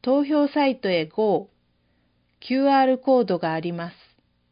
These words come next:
街の姿を共有できるブランドロゴを作って、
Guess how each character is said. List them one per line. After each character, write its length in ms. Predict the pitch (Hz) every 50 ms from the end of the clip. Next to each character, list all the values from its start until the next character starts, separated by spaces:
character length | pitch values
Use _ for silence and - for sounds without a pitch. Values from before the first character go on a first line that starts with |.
| _ _ _ _ _ _ _ _ _ _ _ _ _ _ _ _ _ _ _ _ _ _ _ _ _ _ _ _ _ _ _ _ _ _ _ _ _ _ _ _ _ _ _ _ _ _ _ -
街 280 | 214 226 226 - 269
の 160 | 269 277 285
姿 500 | 277 - 302 277 269 254 247 220 202 190
を 80 | 185 185
共 320 | 185 - 202 208 220 226
有 220 | 233 226 233 226 220
で 140 | 214 214 214
き 140 | - 226
る 140 | 214 196 180
ブ 100 | 160 180
ラ 160 | 185 220 240
ン 100 | 254 262
ド 120 | 240 262 254
ロ 160 | 254 262 262
ゴ 160 | 226 226 202
を 100 | 185 180 180
作 280 | - - - - 208
っ 20 | 196
て、 440 | - _ _ - 170 160 - -